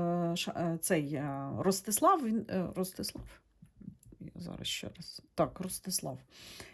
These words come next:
е, він дивиться з того, що він знає, він хороший журналіст. От, викриває такі речі,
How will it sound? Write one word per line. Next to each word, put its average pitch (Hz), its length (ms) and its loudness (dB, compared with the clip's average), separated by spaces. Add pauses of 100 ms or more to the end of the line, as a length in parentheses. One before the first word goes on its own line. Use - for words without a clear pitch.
(160)
е, 170 540 4
він 359 340 8 (160)
дивиться 277 760 8 (140)
з - 200 4
того, 262 360 12
що - 240 6
він 226 240 8
знає, 156 540 6
він 247 180 6
хороший 202 500 4
журналіст. 170 800 4 (600)
От, 120 280 -4
викриває 233 600 6
такі 226 340 4
речі, 160 440 4